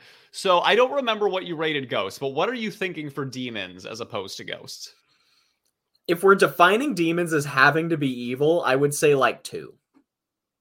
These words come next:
Speaker 1: Mm-hmm.
Speaker 2: But if we're defining demon as just, like, some really scary, grisly-looking creature,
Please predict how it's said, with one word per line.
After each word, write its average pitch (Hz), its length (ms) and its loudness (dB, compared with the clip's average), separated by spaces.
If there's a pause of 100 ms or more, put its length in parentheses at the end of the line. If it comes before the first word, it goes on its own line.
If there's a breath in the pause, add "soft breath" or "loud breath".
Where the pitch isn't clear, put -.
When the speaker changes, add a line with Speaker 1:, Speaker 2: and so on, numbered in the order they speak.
(220)
Speaker 1:
Mm-hmm. 127 320 -6
Speaker 2:
But 139 220 0
if 147 160 2
we're 165 120 2
defining 180 640 -2
demon 175 420 -4
as 143 280 -2
just, 151 380 -2
like, 139 240 2
some 175 320 0
really 160 400 0
scary, 147 540 0
grisly-looking 139 880 -4
creature, 139 640 -6